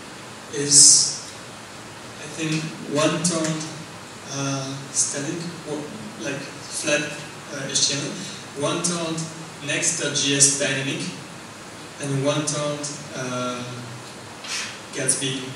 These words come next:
results. So we've been able to compare, like, <laughs> what is the, the, the advantage, and, uh, and the simple answer is the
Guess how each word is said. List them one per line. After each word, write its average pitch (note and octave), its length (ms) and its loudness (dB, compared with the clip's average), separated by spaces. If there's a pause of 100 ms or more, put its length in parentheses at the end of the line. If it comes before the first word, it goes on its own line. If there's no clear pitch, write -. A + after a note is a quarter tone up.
(180)
results. - 560 0 (640)
So C#3+ 360 6
we've D#3 160 2
been D#3+ 200 2
able D3 180 0
to - 180 0
compare, C#3+ 380 0
like, D3 160 0
<laughs> - 760 0
what E3 140 -4
is F3 260 0
the, C#3 380 0
the, D3 80 -2 (160)
the C#3 160 2
advantage, C#3 720 -2
and, C#3 240 -2
uh, B2+ 260 0 (600)
and C#3+ 160 -2
the D3 60 2
simple E3+ 460 6
answer D3+ 360 -2
is - 420 2 (1000)
the C#3+ 180 -2